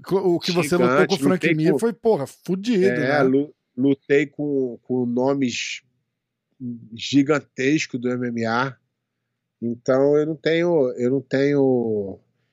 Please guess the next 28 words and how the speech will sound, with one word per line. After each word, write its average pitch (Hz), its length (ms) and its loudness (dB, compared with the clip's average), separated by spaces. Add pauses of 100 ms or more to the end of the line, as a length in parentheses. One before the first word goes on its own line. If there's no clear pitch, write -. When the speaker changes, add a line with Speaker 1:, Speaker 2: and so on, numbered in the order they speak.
(240)
Speaker 2:
eu, 120 100 0 (240)
eu, 139 120 6
quantas 214 400 2
lutas 190 240 2
eu 175 80 0
tenho 170 280 -2
aí? 135 280 0 (280)
Speaker 1:
Ih, 165 200 -8
caralho, 110 380 -10
eu - 20 -12
fechei 127 500 -8
aqui, - 220 -16
pé, - 180 -18 (100)
porra. 120 280 -14 (1160)
Speaker 2:
Nem 143 140 -6
Speaker 1:
Você 156 80 -6
Speaker 2:
eu 143 40 0
Speaker 1:
me 151 180 -4
Speaker 2:
sei, 120 100 -8
Speaker 1:
pega 135 160 -4
Speaker 2:
né? 143 60 -8
Speaker 1:
de - 80 -16
surpresa, 113 560 -10
pé, 113 180 -14
peraí. 117 320 -14 (1040)
Speaker 2:
É 107 60 -18
que - 60 -20
Speaker 1:
Ó, 147 300 0